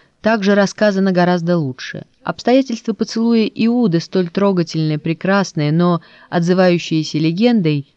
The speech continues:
обойдено молчанием. Иисус называет себя "и сам отдаётся". Есть, правда, совсем ненужное чудо, стих шестой, но просьба Иисуса отпустить сопровождавших его учеников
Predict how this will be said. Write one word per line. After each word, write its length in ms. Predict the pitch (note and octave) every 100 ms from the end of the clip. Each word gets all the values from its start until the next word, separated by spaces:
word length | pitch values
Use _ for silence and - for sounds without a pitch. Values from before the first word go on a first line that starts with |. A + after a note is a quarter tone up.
| _
обойдено 640 | - G3 G#3+ F3+ G3 G3+ A3
молчанием. 960 | G3+ G3+ - E3 C#3+ B2+ A2+ B2 C#3+ - _ _ _ _ -
Иисус 460 | F3+ F#3 - A3
называет 500 | F3+ E3+ F3+ G3 F#3
себя 540 | - F3+ D#3+ F3 F3+ - _ _ -
"и 80 | D#3
сам 460 | - G#3 A3+ A3+ _ _
отдаётся". 960 | - E3+ D#3+ D#3+ D3+ B2+ - - - D3 _ _ _ _ _ _ -
Есть, 300 | A3 C#4 -
правда, 300 | C4+ B3+ A#3
совсем 400 | A#3+ A3+ B3+ A#3
ненужное 540 | A#3 A3+ A3+ G#3 G#3+
чудо, 340 | G3+ - G#3+ C#3
стих 260 | - D3
шестой, 540 | - E3 - D#3 C#3+ -
но 200 | F3+ F#3+
просьба 440 | G3+ G3+ F3 F#3
Иисуса 600 | G3 F#3 - G#3 - F#3
отпустить 920 | - F#3+ - G3+ - - C#3+ - - _
сопровождавших 880 | - E3 E3 E3+ E3 D#3+ - D3+
его 160 | D#3 D3
учеников 640 | C#3+ - D#3+ F3 B3+ -